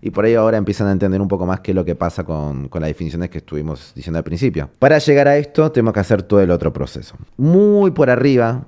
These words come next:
muy por arriba, que es lo que estábamos hablando en un momento, que era la parte de las librerías. Una, una situación muy importante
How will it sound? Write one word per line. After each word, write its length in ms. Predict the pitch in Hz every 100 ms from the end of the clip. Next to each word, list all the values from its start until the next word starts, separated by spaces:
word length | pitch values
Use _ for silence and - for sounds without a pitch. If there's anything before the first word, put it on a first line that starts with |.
| -
muy 140 | 127
por 100 | 123
arriba, 540 | 117 127 117 113 110 - _ _ _ _
que 260 | - 98 101
es 60 |
lo 80 | 101
que 60 | -
estábamos 360 | 104 104 101
hablando 300 | 98 98 98
en 60 | 92
un 60 | 92
momento, 300 | 95 101 95
que 60 |
era 120 | 90
la 160 | 87 82
parte 180 | 95 95
de 60 |
las 120 | 98 101
librerías. 480 | 104 117 120 113 -
Una, 320 | 135 139 131
una 220 | 131 139
situación 420 | 131 117 113 147
muy 280 | 131 135 156
importante 720 | 160 131 123 131 107 92 104